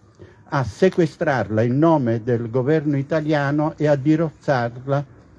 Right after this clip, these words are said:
su Abbazia. E quindi da lì poi fece un atto per liberare la nave dal sequestro, la dissequestrò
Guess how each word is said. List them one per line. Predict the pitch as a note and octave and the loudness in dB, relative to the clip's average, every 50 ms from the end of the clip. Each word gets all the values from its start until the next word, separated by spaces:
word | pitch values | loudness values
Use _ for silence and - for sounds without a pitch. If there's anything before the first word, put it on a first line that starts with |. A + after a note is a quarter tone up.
| - - - - | -20 -20 -20 -20
su | _ - - D#3 | _ -2 4 6
Abbazia. | C#3+ D3 C#3+ C#3 C3 C3+ C3+ - - - F#2 E2+ E2 F2+ F#2+ - _ _ _ _ _ _ _ _ _ _ _ - _ - - - - - - - _ - - - - | 6 6 6 4 2 0 0 -2 -8 -10 -8 -8 -8 -8 -10 -14 _ _ _ _ _ _ _ _ _ _ _ -20 _ -20 -20 -20 -20 -20 -20 -20 _ -20 -20 -16 -6
E | - - C3+ - | -2 -2 -2 0
quindi | - F#3+ F3 E3+ F3 F3+ E3+ E3 F#3 F#3 F#3 F#3 | 4 4 4 4 4 2 2 2 2 0 0 -2
da | - A#2+ G#2+ A#2 C#3+ D3 | -6 -8 0 4 6 6
lì | D3 D3+ E3 E3+ F#3 G3 G3 - - _ _ _ _ _ _ - - | 6 6 4 4 2 2 0 -4 -12 _ _ _ _ _ _ -14 -6
poi | - D#3+ D#3 D3 C#3 C3+ C3 C#3 D3 D3+ C#3+ - _ _ - - | -2 2 2 4 4 4 2 0 -2 -4 -8 -12 _ _ -2 2
fece | - - D#3 D#3 C#3+ - - D3+ D3 - - | 4 4 4 4 0 0 -2 -2 -2 -2 -4
un | - C#3+ D3 D#3+ | -4 -2 -2 0
atto | E3 E3+ E3 - - - - B2+ A2+ A2+ B2+ C3+ - - | 0 0 -2 -4 -6 -10 -8 -6 -4 -4 -6 -8 -8 -2
per | - C#3 C3 B2 A#2+ - - - - - | 0 0 0 0 -2 -10 -14 -18 -14 -8
liberare | A2 B2 C#3 B2+ B2 D3+ C#3 C#3 D3 D3+ D3+ D3 C#3+ C3+ | -4 -4 -4 -2 0 2 4 4 4 4 2 2 0 0
la | B2+ C3 C3+ C#3+ | 0 0 0 2
nave | D#3 D#3 D#3 C#3+ B2 G#2+ G2+ G2 G2+ G2+ - - - - - - - - - - - - - - - - - - - - - - - - - - - - - - - - - - | 2 2 2 2 0 0 0 -2 -2 -4 -8 -12 -18 -20 -20 -20 -20 -20 -20 -20 -20 -20 -20 -20 -20 -20 -20 -20 -20 -20 -20 -20 -20 -20 -20 -20 -20 -20 -20 -20 -20 -20 -20 -16
dal | - A2 A#2 B2+ B2+ B2+ C3 | -6 0 2 2 4 2 0
sequestro, | A#2+ - - D#3+ C#3+ - - D3 C#3+ C#3+ C#3 - - F3 D#3+ D3+ C#3 | -2 0 0 0 0 2 2 2 2 0 -2 -6 -8 -4 -2 0 2
la | C#3+ C#3+ | 2 0
dissequestrò | C#3+ D3+ D3+ - - E3+ D#3+ - F3+ F3+ E3 - - - C3 A#2 A2+ | 0 -2 -6 -6 -4 -6 -4 -4 -4 -8 -8 -8 -8 -4 -2 -2 -2